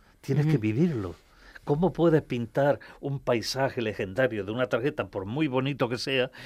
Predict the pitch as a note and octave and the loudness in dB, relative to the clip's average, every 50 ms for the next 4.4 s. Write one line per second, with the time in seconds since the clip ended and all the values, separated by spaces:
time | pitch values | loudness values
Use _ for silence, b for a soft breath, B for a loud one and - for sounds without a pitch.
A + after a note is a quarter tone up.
0 | B B - B2 A#2+ - D3+ D#3 - D3 C#3+ C3 B2 A#2 A2 - C3 A#2 G#2+ G#2+ | B B -4 -4 -4 -4 -6 -4 -2 -4 -2 -2 -2 -4 -2 -2 -2 -2 0 0
1 | G#2+ G#2 G#2 G2+ G2+ F#2+ F#2+ F#2 B B B B - G#2+ G#2 A#2 G#2+ G2+ G2+ F#2 | 0 0 -2 -2 -4 -8 -10 -12 B B B B -8 -8 -6 -6 -8 -8 -10 -8
2 | - - G#2 G#2+ A2+ G#2 G2 G2+ G2 - G#2+ G#2 A2 A2 G#2+ - - F#2+ F#2+ G#2+ | -4 -2 0 0 0 0 -2 -6 -6 -6 -8 -6 -2 -2 -2 -2 -2 -4 -2 0
3 | A#2 A2 G#2 G#2 G2+ F#2+ F2+ F#2+ G2 G#2+ A2 G#2+ G2 F#2 F2 E2 E2+ E2 E2 - | 0 2 2 2 2 0 0 -2 -2 -2 -2 -2 -2 -2 -4 -4 -6 -8 -12 -14
4 | - - G2+ A2 A#2 E3 - | -14 -12 -10 -6 -6 -6 -8